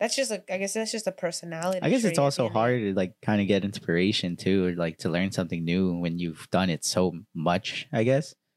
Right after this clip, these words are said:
Speaker 2: Like,
Speaker 1: I'm
Speaker 2: there's
Speaker 1: a,
Speaker 2: no one
Speaker 1: I'm,
Speaker 2: to teach you.
Speaker 1: I'm of the belief that you're just supposed to challenge yourself.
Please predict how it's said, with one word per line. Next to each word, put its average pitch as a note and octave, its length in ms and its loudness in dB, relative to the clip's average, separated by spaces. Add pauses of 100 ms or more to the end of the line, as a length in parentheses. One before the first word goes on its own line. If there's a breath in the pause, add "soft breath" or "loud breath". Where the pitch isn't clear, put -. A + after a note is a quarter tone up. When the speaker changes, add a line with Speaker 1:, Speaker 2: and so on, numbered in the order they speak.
(460)
Speaker 2:
Like, A2 160 2
Speaker 1:
I'm - 60 -2
Speaker 2:
there's A#2+ 160 0
Speaker 1:
a, - 20 -6
Speaker 2:
no C#3 80 4
one C#3 100 4
Speaker 1:
I'm, B2+ 40 0
Speaker 2:
to A#2+ 60 -2
teach B2 300 -2
you. F2 180 -4
Speaker 1:
I'm C4+ 220 0
of D#4 140 0
the C4+ 80 2
belief A3+ 360 -6
that G#3 80 -6
you're G3+ 160 -6
just A3 220 -6
supposed F3+ 440 -6
to G3+ 60 -12
challenge G#3 440 -6
yourself. A#3 480 -4